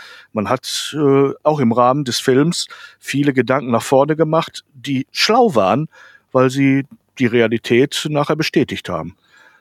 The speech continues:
Aber ich glaub, der, der Anspruch zu sagen,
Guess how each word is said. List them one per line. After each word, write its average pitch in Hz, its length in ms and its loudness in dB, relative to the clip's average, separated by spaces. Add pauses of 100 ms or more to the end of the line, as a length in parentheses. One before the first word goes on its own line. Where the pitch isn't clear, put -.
Aber 98 460 0 (100)
ich - 60 -14
glaub, - 200 0
der, 123 260 0
der 117 180 0
Anspruch 139 440 0
zu - 140 0
sagen, 110 520 0